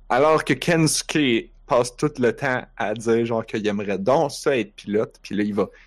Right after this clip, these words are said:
il va tourner le couteau dans la plaie plusieurs fois, là, dans le prochain. Euh, là, au contraire, euh, Toji, lui, ça, il tente clairement pas. Euh, il a de l'air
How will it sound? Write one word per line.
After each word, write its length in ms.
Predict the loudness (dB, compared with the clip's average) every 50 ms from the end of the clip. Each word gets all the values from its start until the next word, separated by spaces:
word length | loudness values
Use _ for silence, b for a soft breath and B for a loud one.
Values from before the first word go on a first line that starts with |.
| b -4
il 60 | -2
va 100 | 0 2
tourner 280 | 2 4 6 6 6 6
le 80 | 4
couteau 320 | 2 -4 0 4 6 6 6
dans 120 | 6 4 4
la 100 | 2 2
plaie 280 | 2 4 6 6 6
plusieurs 500 | 4 2 -2 -2 2 4 6 6 6 4
fois, 220 | 2 0 2 2 2
là, 80 | 2
dans 100 | 2 0
le 60 | -2 -6
prochain. 380 | -8 -12 -10 -8 -6 -6 -6 -8 b b b b b -20 -20 -20 -16 -8 -4
Euh, 240 | 0 2 2 2 2
là, 360 | 2 2 2 4 6 6 6 6
au 220 | 4 4 2 2
contraire, 760 | 2 2 2 2 0 -2 0 0 2 2 0 0 -2 -6 -10 -16 -20 -20 -20 -20 -20 -20 -20 -20 -20 -16 -8 -6
euh, 180 | -4 -4 -4
Toji, 440 | -4 -4 -4 -4 -4 -4 -6 -4 -4
lui, 140 | -4 -4 -4
ça, 120 | -6 -8
il 120 | -10 -10 -8
tente 300 | -8 -8 -8 -6 -10 -14 -14
clairement 500 | -10 -6 -6 -4 -4 -4 -4 -6 -8 -6 -2
pas. 340 | 0 0 0 0 -2 -4 -10 -18 -20 -20 -20 -20 -20 -20 -20 -20 -20 -20 -20 -14 -6 -2
Euh, 420 | -2 0 0 0 0 -2 -2 -4 -4 -6 -8 -16 -20 -20 -20 -20 -20 -20 -20 -20 -20 -20 -20 -10 -4
il 80 | -2 0
a 80 | 0
de 80 | 0 0
l'air 240 | -2 -2 -2 -2